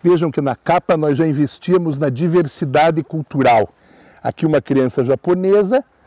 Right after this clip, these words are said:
aqui uma criança polaca. Havia, ah, também a menção às crianças índias, às crianças negras, às crianças de todas as origens que fazem da nossa Curitiba uma rua que passa por muitos países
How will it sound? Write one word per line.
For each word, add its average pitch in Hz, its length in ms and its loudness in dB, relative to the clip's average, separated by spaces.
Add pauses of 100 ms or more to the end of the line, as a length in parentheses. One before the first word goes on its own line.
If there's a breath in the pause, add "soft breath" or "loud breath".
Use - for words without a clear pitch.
(160 soft breath)
aqui 170 260 -4
uma 175 160 2
criança 160 480 -2
polaca. 143 680 0 (580 soft breath)
Havia, 139 760 0 (100)
ah, 117 100 -4
também 143 640 -2
a 131 120 -4
menção 151 640 -2 (360 soft breath)
às 127 180 -6
crianças 135 600 -4
índias, 151 480 -2
às 123 140 -4
crianças 123 600 -4
negras, 156 640 -2 (440 soft breath)
às 147 200 -6
crianças 180 840 0
de 156 100 0 (180)
todas 254 360 0
as 196 180 0
origens 156 680 -4 (380 soft breath)
que 170 100 -2
fazem 185 480 -2
da 151 120 0
nossa 170 360 -2
Curitiba 160 760 -4 (540 soft breath)
uma 202 180 2
rua 180 640 0
que - 160 -8
passa - 480 -4
por 135 240 -6
muitos 196 480 -2
países 156 760 -4